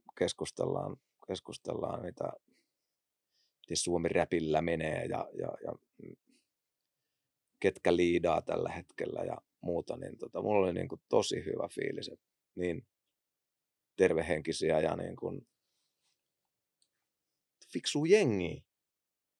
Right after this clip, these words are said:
Et ehkä, ehkä mun propsit lähtee tietysti tälle kolmikolle, jonka kanssa sain viettää ton illan ja ylipäänsä niin kuin nuorille. Et te inspiroitte <laughs> todella paljon. Et hyvä fiilis.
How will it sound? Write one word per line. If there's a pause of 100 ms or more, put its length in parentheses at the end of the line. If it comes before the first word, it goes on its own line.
(140)
Et
ehkä,
ehkä
mun
propsit
lähtee
tietysti
tälle
kolmikolle,
jonka
kanssa
sain
viettää
ton
illan
ja (1400)
ylipäänsä
niin
kuin (540)
nuorille. (720)
Et (360)
te
inspiroitte
<laughs>
todella
paljon. (360)
Et
hyvä
fiilis.